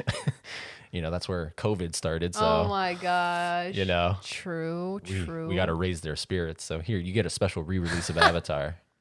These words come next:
Speaker 1: We still like you.
Speaker 2: We still kinda
Speaker 1: <laughs> Even
Speaker 2: like
Speaker 1: though you
Speaker 2: you.
Speaker 1: fucked the world up.
Speaker 2: Oh my gosh, can you imagine?
Speaker 1: So what's your, uh, take on Asian hate?
Speaker 2: Asian hate.
Speaker 1: 'Cause, like, you know, that's like, "Stop Asian hate.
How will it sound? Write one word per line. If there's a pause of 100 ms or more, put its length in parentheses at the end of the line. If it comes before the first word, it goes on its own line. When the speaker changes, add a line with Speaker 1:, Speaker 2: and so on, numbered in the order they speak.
(220)
Speaker 1:
We
still
like
you. (320)
Speaker 2:
We
still
kinda
Speaker 1:
<laughs>
Even
Speaker 2:
like
Speaker 1:
though
you
Speaker 2:
you.
Speaker 1:
fucked
the
world
up.
Speaker 2:
Oh
my
gosh,
can
you
imagine?
Speaker 1:
So
what's
your,
uh,
take
on
Asian
hate? (1300)
Speaker 2:
Asian
hate.
Speaker 1:
'Cause,
like,
you
know,
that's
like,
"Stop
Asian
hate.